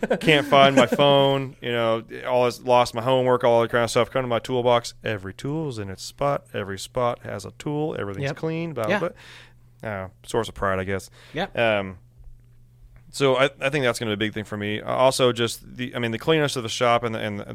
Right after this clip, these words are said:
Speaker 2: tools and everybody in the service bay and stuff like that, but also what they have to make sure you're comfortable. Not everybody can leave their car there and leave. Some people actually
Speaker 1: Yeah.
Speaker 2: have to stay, or maybe it's only an hour they wanna stay there. Do they have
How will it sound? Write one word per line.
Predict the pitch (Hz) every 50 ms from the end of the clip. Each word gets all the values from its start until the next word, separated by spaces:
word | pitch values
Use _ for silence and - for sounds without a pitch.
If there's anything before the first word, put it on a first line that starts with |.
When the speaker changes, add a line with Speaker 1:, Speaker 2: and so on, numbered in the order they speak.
| -
Speaker 2:
tools | - - - 123 120 117 110 113
and | 113 107
everybody | 104 107 104 110
in | 104 98
the | 92
service | - 120 113 110 104 -
bay | - 110 107
and | 104 101
stuff | 113 104
like | 107 107 -
that, | 117 107 104
but | 127 131
also | 151 156 170 156 160 156 151 147 143 - - - - - - - - - _ _ _ _ - -
what | 107 113 139 156 156 -
they | 165 156 139
have | 127 127 127 127 123 123 110 - -
to | - 113
make | 117 117 110
sure | - - 107
you're | 104 98 110 110 104
comfortable. | - - 101 90 - 95 92 98 98 98 - - _ _
Not | - 113 127 147 165 175
everybody | 165 151 143 131 135 127 127
can | 117 - 120 113 107
leave | 110 117 113 104
their | 113 107
car | - - 110 104 104
there | 104 104 101
and | 101 95
leave. | 101 98 90 85 -
Some | - - 107 98
people | 113 110 - 107 104
actually | 107 104 160
Speaker 1:
Yeah. | 175 165
Speaker 2:
have | 139
to | 98
stay, | 92 - 113 113 110
or | 110 107 107
maybe | 117 117 117
it's | 113 131
only | 127 120 117
an | 113 113
hour | 113 110 104 104
they | 104 104
wanna | 104 104 98
stay | - - 110 107 98
there. | 98 - - - - - - - - - - _ _
Do | 101 110 123
they | 135 139 127
have | 131 131 131 131 131 127 113 -